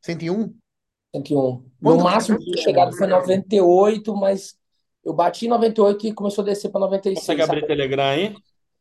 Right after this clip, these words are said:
Speaker 1: E quanto que, consigo, quanto que você pesou no campeonato?
Speaker 3: Oito três.
Speaker 2: Oitenta e, o último, oitenta e dois.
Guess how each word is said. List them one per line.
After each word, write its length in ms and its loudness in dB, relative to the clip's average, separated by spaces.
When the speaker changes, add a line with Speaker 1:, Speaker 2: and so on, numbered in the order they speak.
Speaker 1:
E 240 -4
quanto 300 0
que, 200 -6
consigo, 420 -6
quanto 240 -4
que 80 -8
você 800 0
pesou 220 -8
no 60 -10
campeonato? 420 -8
Speaker 3:
Oito 220 -14
três. 280 -2
Speaker 2:
Oitenta 220 -2
e, 220 -10
o 80 -6
último, 320 2
oitenta 300 2
e 40 2
dois. 460 -4